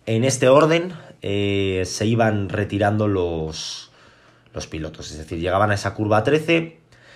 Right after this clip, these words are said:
y Jarno Trulli, junto con Kimi Raikkonen, Jenson Button y Giancarlo Fisichella se metían a boxes. Michael Schumacher seguía en su camino a, a la quinta posición, cuidado.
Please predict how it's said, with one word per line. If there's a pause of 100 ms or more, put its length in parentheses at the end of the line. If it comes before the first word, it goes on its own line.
(240)
y
Jarno
Trulli,
junto
con
Kimi
Raikkonen,
Jenson
Button
y
Giancarlo
Fisichella
se
metían
a
boxes. (420)
Michael
Schumacher
seguía
en
su
camino
a,
a
la
quinta
posición,
cuidado.